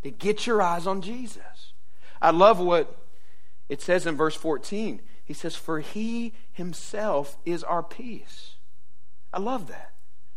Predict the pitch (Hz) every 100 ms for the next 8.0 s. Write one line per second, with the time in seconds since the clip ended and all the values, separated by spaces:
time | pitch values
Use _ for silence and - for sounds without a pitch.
0 | - - - 190 233 220 - 196 - 175
1 | 147 165 151 139 135 - 214 175 - -
2 | 165 170 185 185 - 185 180 - - 147
3 | - 120 156 214 214 233 - - - 170
4 | 165 190 147 208 190 - - - 175 175
5 | 175 - 202 202 226 214 - 208 208 185
6 | 196 185 160 165 156 190 233 - - 214
7 | 233 214 208 - 151 226 262 214 240